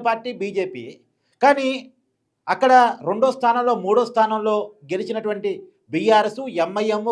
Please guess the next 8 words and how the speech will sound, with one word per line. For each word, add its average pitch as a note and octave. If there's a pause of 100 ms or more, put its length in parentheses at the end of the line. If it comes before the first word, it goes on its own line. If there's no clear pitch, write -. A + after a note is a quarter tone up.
(140)
కలవటం F#3
ఫలితంగా E3+ (400)
వాళ్ళు A3+ (120)
మేయర్ A#3+
పీఠాన్ని G#3+
దక్కించుకోగలిగారు. E3 (320)
బీజేపీ G#3
ప్రతిపక్షానికే E3+